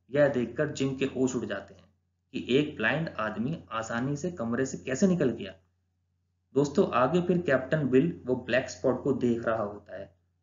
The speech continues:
Black spot का मतलब है pirates की दुनिया में कि मौत आ गई है आपकी, आपको अब मरना होगा।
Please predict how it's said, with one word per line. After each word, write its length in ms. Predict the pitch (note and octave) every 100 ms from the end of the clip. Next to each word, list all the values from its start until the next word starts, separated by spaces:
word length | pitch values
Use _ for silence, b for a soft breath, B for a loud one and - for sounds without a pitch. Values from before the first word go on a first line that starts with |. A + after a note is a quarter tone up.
| _ _ _ _ _ _ _ -
Black 200 | C#3 E3
spot 340 | - D#3+ -
का 80 | D#3+
मतलब 440 | B2 A#2+ D#3+ C#3+
है 80 | C#3
pirates 420 | D#3 A2+ B2 C#3+
की 100 | C#3
दुनिया 280 | B2+ A#2+ A#2
में 260 | A#2+ F#3 - _ _ _ _ _ _ -
कि 80 |
मौत 540 | C3 A2 A#2 D#3 - - -
आ 120 | A2
गई 220 | A2 A#2+
है 160 | G#2+ G#2+
आपकी, 460 | F#2+ - F#2 - _ _ _ -
आपको 380 | A2 - C3+ E3+
अब 180 | - -
मरना 300 | B2+ B2+ B2
होगा। 540 | - G2 F#2 F#2 -